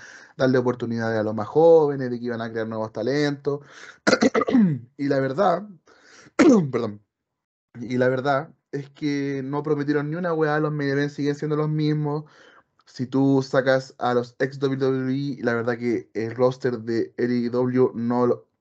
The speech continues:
calienta a nadie. Tú ves los pay-per-view de All Elite Wrestling y siempre terminan igual, dando cringe, porque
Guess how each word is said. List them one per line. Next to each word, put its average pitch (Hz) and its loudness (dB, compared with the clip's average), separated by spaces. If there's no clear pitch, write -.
calienta 120 -2
a 113 -2
nadie. 127 0
Tú 147 4
ves 165 2
los 131 0
pay-per-view 135 -2
de 127 6
All 135 2
Elite 139 -2
Wrestling 143 -4
y 117 -4
siempre 151 -2
terminan 143 0
igual, 147 2
dando 135 0
cringe, 151 -6
porque - -2